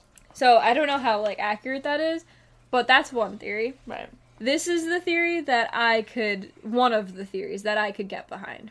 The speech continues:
Speaker 2: Okay. This
Speaker 1: Not the parent one, this
Speaker 2: Okay.
Speaker 1: one. So this
Speaker 2: Okay.
Speaker 1: is the theory that Burke did it.
Speaker 2: Okay.
Speaker 1: So the Burke theory is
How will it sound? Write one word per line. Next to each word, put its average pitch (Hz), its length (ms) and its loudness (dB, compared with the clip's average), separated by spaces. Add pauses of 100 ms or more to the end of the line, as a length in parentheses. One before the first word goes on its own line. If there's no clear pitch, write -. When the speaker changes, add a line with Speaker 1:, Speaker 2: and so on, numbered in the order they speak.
(140)
Speaker 2:
Okay. 220 280 -12 (120)
This 233 140 2
Speaker 1:
Not 233 260 6
the 240 80 -2
parent 208 340 -4
one, 180 220 -14
this 202 240 -8
Speaker 2:
Okay. - 80 -16
Speaker 1:
one. - 240 -12
So 214 180 -4
this 214 200 -4
Speaker 2:
Okay. 247 60 -8
Speaker 1:
is 247 80 -8
the 233 40 -14
theory 269 240 -4
that 202 320 -6
Burke 196 380 -8
did 202 160 -16
it. - 200 -16 (120)
Speaker 2:
Okay. 233 420 -20 (400)
Speaker 1:
So 240 160 0
the 226 100 2
Burke 269 340 4
theory 247 440 -2
is 220 180 -4